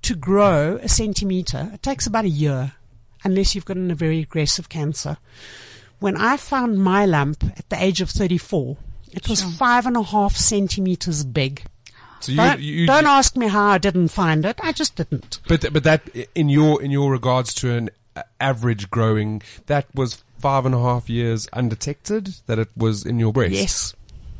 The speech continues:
Speaker 3: Did
Speaker 1: No.
Speaker 3: you,
Speaker 2: Sure.
Speaker 3: did you know, you, you didn't know it was, were you in denial?
Speaker 1: No, I didn't know it was there. Um, you know, I didn't check my own breasts. I wasn't taught how to do clinical breast exams, so I never checked.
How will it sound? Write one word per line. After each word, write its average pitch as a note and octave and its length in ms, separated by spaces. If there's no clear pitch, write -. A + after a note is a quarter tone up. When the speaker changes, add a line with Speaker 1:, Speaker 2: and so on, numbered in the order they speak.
Speaker 3:
Did D3 80
Speaker 1:
No. - 80
Speaker 3:
you, D#3+ 120
Speaker 2:
Sure. F#3+ 180
Speaker 3:
did E3 220
you G3 120
know, E3+ 200
you, D3+ 380
you C#3 180
didn't D3+ 200
know C3+ 140
it B2+ 100
was, A#2+ 180
were C3 120
you D3+ 160
in D#3+ 80
denial? A2 400
Speaker 1:
No, F4 160
I G3+ 80
didn't D4 220
know C#4 160
it B3+ 100
was B3 140
there. D#3 380
Um, G#3 400
you A3 120
know, F#3+ 100
I G3+ 140
didn't A3 280
check - 260
my E3 160
own D#3 100
breasts. - 540
I D#3 120
wasn't G#3 340
taught E3 220
how D#3+ 120
to D#3 140
do D3 180
clinical D3+ 400
breast C3+ 320
exams, D#3+ 500
so A#3 140
I A3+ 60
never A#3+ 220
checked. - 460